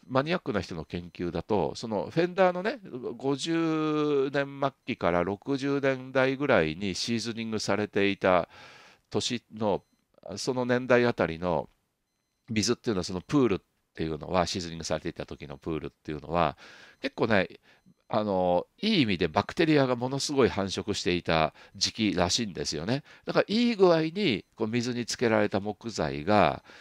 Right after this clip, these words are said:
あの、バクテリアによって腐食されて、いい具合に抜ける音になって、で、シーズニング状態もいい状態の木を、あの、使われていることが多いから、だから六十五年以前、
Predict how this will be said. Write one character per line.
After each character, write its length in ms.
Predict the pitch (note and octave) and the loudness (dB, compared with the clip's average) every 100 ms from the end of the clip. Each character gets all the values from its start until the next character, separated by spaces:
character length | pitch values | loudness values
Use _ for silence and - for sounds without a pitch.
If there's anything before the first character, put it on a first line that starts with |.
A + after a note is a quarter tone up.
| - _ | -20 _
あ 100 | E2+ | -6
の、 480 | D#2+ D2 C2 G#1+ - _ - | -2 -2 -2 -4 -10 _ -2
バ 120 | G2 | -2
ク 100 | - | 2
テ 140 | A2+ | 2
リ 140 | G#2 F#2+ | 4 2
ア 80 | F#2 | 0
に 80 | |
よ 100 | F#2 | -4
っ 40 | E2 | -10
て 280 | _ F2+ E2+ | _ 2 2
腐 140 | - | 2
食 420 | A#2 - G#2 F#2+ | 0 2 0 0
さ 200 | - E2 | -2 -2
れ 100 | F2+ | -2
て、 340 | - F2+ E2 D2+ | 2 4 6 4
い 160 | D#2+ F#2+ | -2 -6
い 40 | |
具 160 | G#2+ F2 | 2 2
合 80 | D2+ | 2
に 320 | C#2 C2+ B1+ - F2+ | -4 -14 -14 -14 -6
抜 120 | G2 | -4
け 140 | - F#2+ | 0 2
る 240 | F2+ - | 2 0
音 200 | F#2+ F#2+ | 0 0
に 140 | D#2+ | 0
な 100 | D2 | -6
っ 40 | D#2 | -8
て、 380 | _ D2 C#2+ - - - | _ -6 -6 -8 -18 -6
で、 100 | G2 | -2
シ 180 | - A2 | 0 -2
ー 20 | |
ズ 100 | G#2 | -2
ニ 80 | G2+ | -4
ン 60 | |
グ 80 | G2 | -2
状 160 | F#2+ G#2 | 0 0
態 120 | D#2+ | 0
も 120 | D#2+ | -2
い 160 | A2+ F#2+ | 0 0
い 40 | |
状 200 | E2+ E2 | 0 -2
態 180 | F2 E2 | 0 -2
の 80 | E2+ | -4
木 220 | - G2 | -2 2
を、 280 | F#2 D#2 - - - - - | 4 2 0 -12 -20 -20 -12
あ 100 | E2 | -10
の、 240 | C#2+ C2+ D2+ | -8 -8 -8
使 220 | - F#2 | -2 2
わ 80 | F2 | 2
れ 80 | E2 | 0
て 80 | |
い 20 | E2+ | -4
る 80 | |
こ 120 | E2 F2 | -4 -6
と 100 | F#2 | 2
が 120 | D#2 | 2
多 200 | A2+ A#2+ | 4 0
い 60 | |
か 140 | - C3+ | 0 2
ら、 180 | C#3+ - | 2 2
だ 100 | C3 | 2
か 100 | G#2 | 4
ら 200 | E2 - - _ | 4 0 -14 _
六 320 | A#2 A2+ C#3 | -6 -4 -2
十 200 | A#2+ B2+ | 0 0
五 180 | A#2 A2+ | 4 4
年 200 | A#2 A2+ F#2+ | 4 0 -2
以 100 | G2+ | -2
前、 200 | F2+ | -2